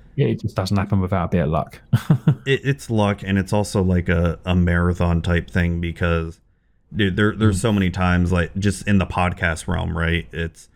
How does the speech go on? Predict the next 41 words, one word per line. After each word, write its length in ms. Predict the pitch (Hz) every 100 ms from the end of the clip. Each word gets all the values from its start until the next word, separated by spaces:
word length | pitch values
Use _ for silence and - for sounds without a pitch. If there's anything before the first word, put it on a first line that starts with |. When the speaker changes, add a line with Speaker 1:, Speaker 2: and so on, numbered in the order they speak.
| _ _ - -
Speaker 2:
I 140 | 107
still 280 | - - 101
feel 220 | - 95
like 220 | 85 82
such 840 | - - - - 101 98 - - - -
a 80 |
small 540 | 87 - 104 85 82 82
fry 500 | - 85 82 87 - _ _ _ _ _ _
in 360 | 104 87 82 -
the 140 | - 82
Speaker 1:
Yeah. 280 | - 101 98
Speaker 2:
podcasting 580 | 87 82 - 90 82
'cause, 420 | 78 85 82 82 - - - - -
and, 160 | 120 117
and, 140 | 120 120
you 80 | 113
know, 120 | 101
I 160 | 104 107
hate 380 | - 127 131 -
to, 220 | 120 -
I 100 | 101
hate 280 | 101 127 -
to 60 |
do 200 | 92 92 87
this 200 | 85 -
'cause 460 | - 87 82 82 - - - -
it's, 240 | 101 87 -
I, 120 | 107 104
I 140 | 104
look 220 | 113 110
at 60 | 107
a 20 |
lot 180 | 95 95
of 80 | 90
people's 280 | 95 95 -
Patreons, 640 | 98 92 - 82 80 80
right? 240 | 85 87 - - - - -
And 140 | 98
I 60 | 92
see, 360 | - 107 95
like, 240 | 90 87